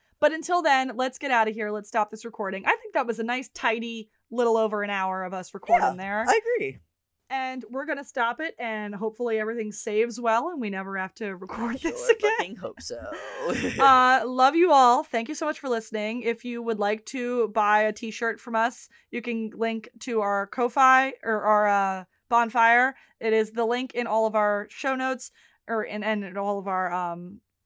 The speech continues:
Speaker 1: bios of everything in our link tree. And you can find us on Instagram at Luck We Had Pod. You can find us on Twitter at Luck We Had Pod.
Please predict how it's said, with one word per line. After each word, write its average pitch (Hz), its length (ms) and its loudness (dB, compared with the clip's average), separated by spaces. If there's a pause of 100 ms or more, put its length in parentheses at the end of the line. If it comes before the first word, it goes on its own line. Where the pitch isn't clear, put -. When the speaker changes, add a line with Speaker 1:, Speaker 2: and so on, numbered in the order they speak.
(140)
Speaker 1:
bios 240 400 4
of 226 80 0
everything 226 460 0
in 214 80 -4
our 202 100 -4
link 214 200 -6
tree. 220 380 -2 (300)
And 208 340 -2 (100)
you 226 160 -8
can 220 160 -6
find 208 240 -2
us 220 80 -8
on 247 80 -8
Instagram 233 440 -2
at 202 80 -4
Luck 196 180 -6
We 202 80 -4
Had 202 180 -4
Pod. 185 280 -2
You 185 80 -8
can 202 100 -8
find 185 180 -6
us 196 120 -14
on 175 80 -8
Twitter 254 340 0
at 208 80 0
Luck 202 160 -6
We 196 100 -4
Had 190 160 -4
Pod. 180 280 -2